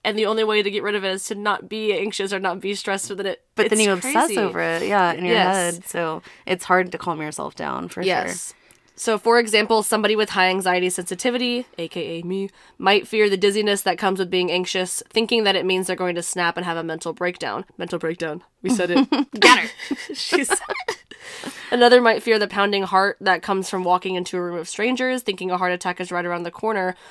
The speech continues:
Speaker 1: while another might interpret their nervous trembling as a sign that they're losing control of their faculties.
Speaker 2: Oof.
Speaker 1: So, I think that this is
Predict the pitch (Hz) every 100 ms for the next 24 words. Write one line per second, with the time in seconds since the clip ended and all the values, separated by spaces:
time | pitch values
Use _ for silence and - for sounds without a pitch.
0 | - - 190 185 190 190 202 190 185 185
1 | 185 180 185 185 175 175 175 180 190 180
2 | 175 170 175 175 175 175 175 170 165 170
3 | 175 170 165 - 156 101 156 151 - -
4 | - - - - - - 196 196 180 -
5 | - - _ _ _ - - 302 214 180
6 | 190 240 - 214 240 - 320 - 427 285
7 | 302 - 226 214 214 202